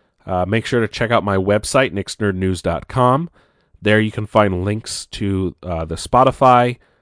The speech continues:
uh, pl-, option to listen to us, iTunes and Google Play, if, if, uh, if you don't, if you prefer one over the other. Also links to all the social medias for Nick's Nerd News, Facebook, Twitter, Instagram.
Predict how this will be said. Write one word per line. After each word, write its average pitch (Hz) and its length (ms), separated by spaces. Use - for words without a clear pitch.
uh, 101 180
pl-, - 320
option 123 460
to 131 80
listen 131 320
to 127 100
us, 123 240
iTunes 120 580
and 110 260
Google 117 260
Play, 113 320
if, 101 220
if, 101 280
uh, 87 320
if - 140
you 104 80
don't, 98 220
if - 160
you 107 80
prefer 110 340
one 104 220
over 101 180
the 117 140
other. 104 240
Also 120 300
links 117 360
to - 60
all 110 300
the 104 100
social 110 340
medias 117 440
for 117 140
Nick's 117 240
Nerd 117 180
News, 120 340
Facebook, - 480
Twitter, 107 340
Instagram. 107 600